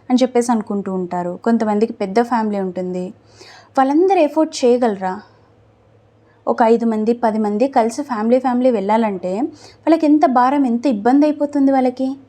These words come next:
ఇంత డబల్ డబల్ పెంచేస్తే. ఇది నా అభిప్రాయమే కాదండి, ఇది చాలామంది, చాలా వే-,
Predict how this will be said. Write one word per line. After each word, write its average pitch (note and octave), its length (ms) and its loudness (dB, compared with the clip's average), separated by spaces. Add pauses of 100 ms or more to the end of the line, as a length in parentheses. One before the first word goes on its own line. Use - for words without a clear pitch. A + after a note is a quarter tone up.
(720)
ఇంత A#3+ 200 2
డబల్ A#3 380 2
డబల్ C4 300 2
పెంచేస్తే. A#3+ 640 -4 (1200)
ఇది B3+ 140 2
నా A#3+ 140 2
అభిప్రాయమే D4 680 2
కాదండి, A3+ 840 -2
ఇది A#3+ 120 -2
చాలామంది, C4+ 960 2
చాలా A#3 480 -6
వే-, G#3+ 320 -2